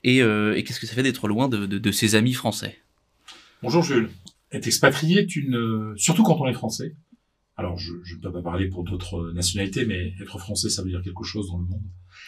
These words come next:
Speaker 2: C'est un, une certaine responsabilité.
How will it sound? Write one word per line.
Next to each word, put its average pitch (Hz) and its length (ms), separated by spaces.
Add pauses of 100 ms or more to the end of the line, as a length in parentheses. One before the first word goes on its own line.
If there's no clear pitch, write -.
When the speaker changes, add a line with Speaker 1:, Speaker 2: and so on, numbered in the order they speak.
(680)
Speaker 2:
C'est - 720
un, 120 280
une 110 40
certaine 190 300
responsabilité. 139 880